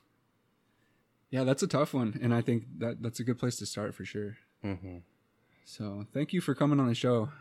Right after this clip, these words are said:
Speaker 1: I really appreciate your time and that you came on and, or, or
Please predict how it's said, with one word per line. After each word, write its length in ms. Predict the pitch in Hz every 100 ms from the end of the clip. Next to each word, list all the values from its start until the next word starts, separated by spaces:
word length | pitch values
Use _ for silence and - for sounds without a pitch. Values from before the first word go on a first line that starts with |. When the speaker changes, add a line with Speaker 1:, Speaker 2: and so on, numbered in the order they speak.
| 113
Speaker 1:
I 120 | 113
really 340 | 113 120 120
appreciate 540 | 110 113 113 113 107 101 - _ _ _
your 120 | 104
time 360 | 104 107 107 107
and 160 | 101 113 _ _ _ _ -
that 140 | 104
you 60 | 110
came 240 | - 110
on 220 | 107 110 110
and, 300 | 107 110 120 135
or, 120 | - -
or 120 | 139